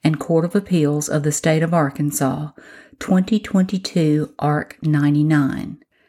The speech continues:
The Arkansas Supreme Court accepted proposed changes to its rules concerning amicus briefs, which will be effective June first, twenty twenty-two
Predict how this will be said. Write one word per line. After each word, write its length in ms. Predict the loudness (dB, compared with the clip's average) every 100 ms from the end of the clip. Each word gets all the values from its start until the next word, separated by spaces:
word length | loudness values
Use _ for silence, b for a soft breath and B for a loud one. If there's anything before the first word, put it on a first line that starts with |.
| b b b b b b
The 140 | 2 4
Arkansas 640 | 2 4 2 2 0 0
Supreme 520 | 0 -4 0 2 2
Court 500 | 0 -4 -2 -2 -2
accepted 640 | -4 -4 0 0 0 -2
proposed 540 | -2 -2 0 0 0 -2
changes 560 | 0 2 0 0 -2
to 160 | -2 0
its 160 | 0 -2
rules 460 | 0 0 0 -2
concerning 680 | -2 0 0 0 2 2 2 2
amicus 500 | 2 0 -2 -4 -4
briefs, 600 | -4 -4 -4 -6 -8 -8 B B B
which 200 | -4 -2
will 140 | 0 0
be 180 | 2 0
effective 480 | 2 0 0 -4
June 340 | -2 0 2 2
first, 600 | 0 0 0 -4 -12 -12
twenty 340 | -2 -2 0 -4
twenty-two 800 | -2 -2 0 -2 0 0 0